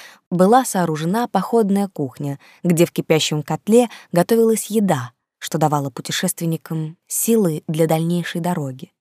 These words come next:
Было видно, что всё на границе хорошо организовано. Путники с разных сторон всё прибывали и прибывали. Повсюду стояли оставленные без присмотра повозки,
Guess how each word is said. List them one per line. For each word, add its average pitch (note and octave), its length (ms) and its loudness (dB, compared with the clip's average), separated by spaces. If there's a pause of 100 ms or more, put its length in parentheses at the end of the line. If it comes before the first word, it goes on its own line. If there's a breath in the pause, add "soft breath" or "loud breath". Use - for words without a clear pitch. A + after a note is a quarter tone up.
(460)
Было C#3 300 -2
видно, D#3 500 0 (320 soft breath)
что G3 580 -2
всё - 300 -6
на A#3+ 100 -2
границе G3 640 0 (180 loud breath)
хорошо - 400 0
организовано. F3+ 840 -2 (680)
Путники B3+ 460 4
с - 120 -4
разных A3+ 360 4
сторон G3+ 300 4
всё - 180 -6
прибывали F3 560 4
и F3+ 40 0
прибывали. C#3+ 680 -4 (160)
Повсюду E3 400 0
стояли D#3 380 2
оставленные D3+ 680 0
без C3 200 -6
присмотра D3+ 540 -4
повозки, D#3+ 580 -2